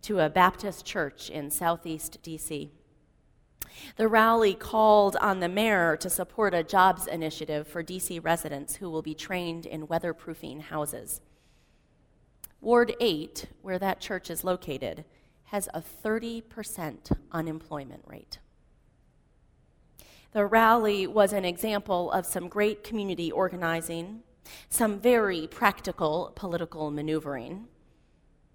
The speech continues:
and a truly religious call for accountability, for hope, for freedom. "Liberate us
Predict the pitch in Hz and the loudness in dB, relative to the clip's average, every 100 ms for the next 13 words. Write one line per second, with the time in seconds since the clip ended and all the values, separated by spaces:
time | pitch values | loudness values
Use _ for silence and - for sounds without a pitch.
0 | _ _ _ - 202 185 185 - - 269 | _ _ _ -6 -4 -2 -6 -10 -10 -4
1 | 254 240 190 185 208 208 208 202 - - | -2 -2 0 2 2 0 -2 0 -4 -2
2 | 185 175 175 175 - 175 - - 202 190 | 0 2 0 -4 -2 -2 -2 -4 -4 -2
3 | 180 175 156 139 139 180 _ _ _ _ | 0 0 -2 -8 -12 -18 _ _ _ _
4 | _ _ - 175 - 185 180 - - _ | _ _ -6 -6 -2 -2 -2 -12 -20 _
5 | _ _ _ _ _ - 175 - - 170 | _ _ _ _ _ -14 -14 -12 -8 -6
6 | 143 147 175 _ _ _ _ _ _ _ | -6 -10 -18 _ _ _ _ _ _ _
7 | _ _ _ - - 233 262 240 220 190 | _ _ _ -20 -12 2 2 6 6 6
8 | 180 175 - | 4 4 2